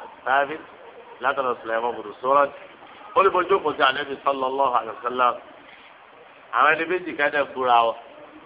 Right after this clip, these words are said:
Ọ̀kan nínú àwọn ẹni méjèèjì, ìdọ́rùn-ún ọwọ́ ṣe fòfò. Ojú rẹ̀ kọ́. Wà ń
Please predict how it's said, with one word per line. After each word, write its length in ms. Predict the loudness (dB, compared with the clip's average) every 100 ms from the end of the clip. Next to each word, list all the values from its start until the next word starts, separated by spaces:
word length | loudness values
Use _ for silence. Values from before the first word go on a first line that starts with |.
| -20 -20 -20 -20 -20 -20 -20 -20 0
Ọ̀kan 280 | 0 2 2
nínú 120 | 6
àwọn 180 | 6 6
ẹni 120 | 4
méjèèjì, 480 | 0 -2 -2 -4 -6 -18 -20 -20 -20 -20 -20 -20 -20 -20 -18
ìdọ́rùn-ún 400 | 0 4 6 4
ọwọ́ 200 | 4 2
ṣe 160 | 0 -8
fòfò. 320 | -8 -10 -10 -16 -20 -20 -20 -20 -20 -20 -20 -20 -20 -20 -20 -20 -20 -20 -20 -20 -20 -20 -20 -20 -20 -8
Ojú 260 | -4 -4 0
rẹ̀ 140 | 0 0
kọ́. 180 | 6 6 4 -14 -20 -20 -20 -20 -20 -20 -20 -20 -20 -20 -20 -20 -20 -20 -20 -20 -4
Wà 100 | -2
ń 80 | -2